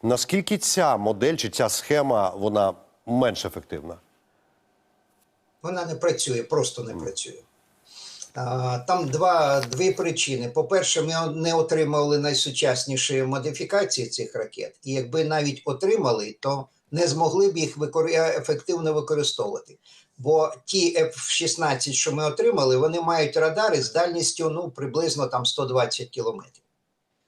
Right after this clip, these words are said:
Speaker 2: От, російські винищувачі, вони бачать там, ну, менше ста кілометрів на відстані, да?
Speaker 1: Мгм.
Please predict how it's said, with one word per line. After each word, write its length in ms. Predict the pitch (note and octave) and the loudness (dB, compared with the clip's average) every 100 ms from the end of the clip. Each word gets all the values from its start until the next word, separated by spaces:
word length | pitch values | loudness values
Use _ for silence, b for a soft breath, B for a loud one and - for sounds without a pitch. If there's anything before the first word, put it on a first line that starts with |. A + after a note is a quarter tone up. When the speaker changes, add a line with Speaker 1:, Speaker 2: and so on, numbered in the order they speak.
| _ - | _ -10
Speaker 2:
От, 200 | F#2+ C3 | -6 -2
російські 540 | C3 - F#3+ - D#3 | -2 2 0 0 0
винищувачі, 720 | C#3+ D#3+ G3 - - B2+ C3 | 0 2 2 2 0 0 0
вони 220 | B2+ C3 | 0 0
бачать 460 | C3 D3 C3+ - - | 0 2 2 0 -2
там, 220 | B2 A#2+ | -2 0
ну, 460 | C3 C3 A2+ G#2 G2+ - _ A#2 | -2 -2 -2 -6 -12 -20 _ -6
менше 380 | D3 F#3+ - | -2 0 2
ста 260 | C3+ - C3+ | 0 0 -2
кілометрів 640 | C3 C#3 A#2+ A2 - G2 | 0 0 0 -4 -12 -16
на 120 | G2+ G#2 | -16 -16
відстані, 540 | G2+ - - - G#2 | -10 -10 -10 -16 -12
да? 180 | - D#3+ - - | -8 -8 -10 -18
Speaker 1:
Мгм. 240 | F#2+ G2 | -16 -16